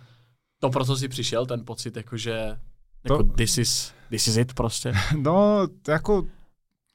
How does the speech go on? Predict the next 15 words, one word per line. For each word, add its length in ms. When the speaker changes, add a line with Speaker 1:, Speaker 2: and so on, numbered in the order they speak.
Speaker 2:
já 80
jsem 160
tam 120
šel 140
hlavně 220
si 140
zá-, 300
zazávodit, 680
že, 120
jak 160
jsem 180
říkal, 300
takže 200
jakoby 260
Speaker 1:
Aha. 120